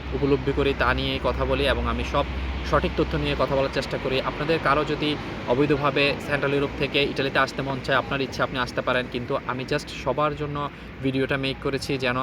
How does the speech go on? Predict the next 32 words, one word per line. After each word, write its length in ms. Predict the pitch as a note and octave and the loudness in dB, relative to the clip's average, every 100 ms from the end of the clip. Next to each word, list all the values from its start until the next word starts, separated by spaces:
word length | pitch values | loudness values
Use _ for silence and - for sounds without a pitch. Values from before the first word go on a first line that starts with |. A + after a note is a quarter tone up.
| - A#2+ | -2 -4
আপনারা 320 | - C3 C#3 D3 - - - - - - - - - - - - - D3+ | -2 0 2 0 -4 -16 -14 -14 -16 -16 -16 -16 -16 -14 -16 -16 -10 -2
এগুলো 240 | D3+ D#3 D3+ - - A#2+ B2+ | 2 4 4 2 -14 -8 -2
জেনে 220 | C#3+ D3 - | 0 0 -2
শুনে 180 | D3 C3+ | -2 0
বুঝে 200 | C3 C3 C3 | 0 4 4
আসেন। 240 | A#2+ C#3+ D#3 - | 4 -2 -4 -4
এটি 140 | B2 D#3+ - - B2+ | -2 -2 -4 -8 0
যদি 160 | D#3+ G3+ | 2 4
কেউ 140 | - G3 F#3+ C#3+ | 4 4 4 2
অবৈধভাবে 520 | D#3 D#3 D3+ D3 D3 B2+ | 2 0 0 0 0 0
ইটালিতে 320 | C3+ C#3 C#3 - | -2 -2 -2 0
চলে 200 | C#3 D3 D3 | 0 4 2
আসেন 200 | B2+ C#3+ C3+ | 2 -2 -2
বা 60 | C3 | -2
ইটালিতে 280 | B2+ C3+ C3 C3 | 0 -4 -4 -4
থাকেন, 280 | C3 B2+ C#3 C3 - - | -2 0 0 -2 -8 -6
আপনি 120 | D3 C#3 | -4 -2
যদি 100 | C3+ | 0
এক 120 | C3+ - | 0 0
শহর 140 | E3 D#3 | -4 -4
থেকে 140 | D3+ C#3 | -2 0
আরেক 160 | C3+ B2+ | 0 -2
শহরে, 280 | C3+ C3+ C3+ C3 | -4 -2 0 -2
এ, 40 | - - - A2+ A2+ | -6 -10 -4 -2 0
যেতে 160 | C3 B2+ | 0 2
হয় 160 | C3 B2 | 2 0
তাহলে 160 | B2+ C3 | 0 -2
কিন্তু 140 | C3+ B2+ | -4 -2
ডকুমেন্টসের 420 | B2 C#3 C#3 C#3+ C3+ | -4 -4 -4 -6 0
প্রয়োজন। 320 | C#3 C3+ D3+ D#3 | 0 0 -2 -4
কিন্তু 220 | C3+ B2+ C#3+ - - - | -6 -2 -4 -4 -10 -2
আপনি 160 | C3 | -2